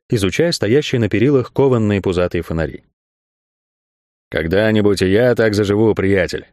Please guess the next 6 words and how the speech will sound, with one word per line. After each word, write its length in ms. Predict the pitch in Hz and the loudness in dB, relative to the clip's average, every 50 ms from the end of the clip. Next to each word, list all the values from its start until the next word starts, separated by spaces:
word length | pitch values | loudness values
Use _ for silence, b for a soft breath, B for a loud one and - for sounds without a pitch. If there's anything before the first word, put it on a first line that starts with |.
| _ _ _ _ _ _ _ _ _ _ _ _ | _ _ _ _ _ _ _ _ _ _ _ _
Чудесная 560 | - 95 87 120 233 - 185 - 160 165 165 | -4 -4 0 2 2 2 2 0 0 0 0
одежда, 520 | 139 110 110 127 120 98 82 82 78 - - - - _ _ _ | 2 2 2 2 2 0 -2 -4 -6 -8 -10 -14 -20 _ _ _
красивая 540 | - - - - - 123 139 139 113 107 107 | -12 -12 -10 -6 -2 0 2 2 2 2 2
девка, 680 | 92 110 165 185 165 120 - - 120 107 95 82 76 - - _ _ _ _ _ _ _ _ _ _ _ _ _ _ | 2 2 2 2 2 0 0 -2 -2 -2 -2 -4 -8 -12 -18 _ _ _ _ _ _ _ _ _ _ _ _ _ _
подобострастные 720 | - 92 92 104 - - - 156 156 135 - - 135 120 | -4 0 0 0 0 0 -2 -2 0 0 0 0 0 0
слуги 580 | 101 - - 98 143 175 160 135 123 113 87 b | 0 0 0 2 4 4 4 4 2 0 0 b